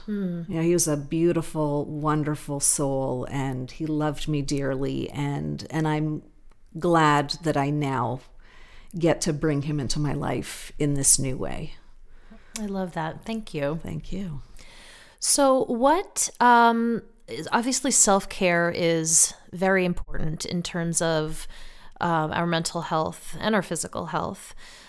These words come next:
Speaker 1: So I think it's important to realize that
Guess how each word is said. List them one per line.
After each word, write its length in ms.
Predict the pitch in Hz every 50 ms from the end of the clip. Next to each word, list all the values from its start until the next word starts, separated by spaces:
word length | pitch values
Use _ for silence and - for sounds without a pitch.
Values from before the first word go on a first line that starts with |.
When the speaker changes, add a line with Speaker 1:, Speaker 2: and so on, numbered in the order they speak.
| - - -
Speaker 1:
So 640 | - - - - 226 214 208 202 202 196 202 202 -
I 80 | - 214
think 360 | 208 - - 247 247 247 - -
it's 180 | - - -
important 400 | 220 208 - - 214 - 208 180 -
to 120 | - 196
realize 720 | 170 170 175 175 185 185 185 175 170 165 170 170 165 -
that 680 | - - 170 156 156 156 - - - - - - -